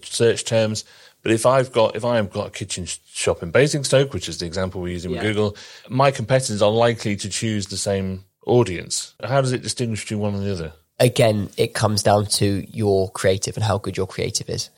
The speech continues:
Speaker 2: In a certain field, let's just say for us, it's,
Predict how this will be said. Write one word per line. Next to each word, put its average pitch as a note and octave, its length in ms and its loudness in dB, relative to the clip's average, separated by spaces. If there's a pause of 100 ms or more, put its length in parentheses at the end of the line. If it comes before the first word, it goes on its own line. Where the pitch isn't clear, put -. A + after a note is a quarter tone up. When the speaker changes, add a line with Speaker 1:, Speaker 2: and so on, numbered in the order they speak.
(100)
Speaker 2:
In B2+ 280 6 (100)
a A2 320 6
certain G#2 960 2
field, G#2+ 420 4
let's - 160 0
just - 140 0
say G2+ 340 2
for - 160 2
us, G#2 480 4
it's, - 360 2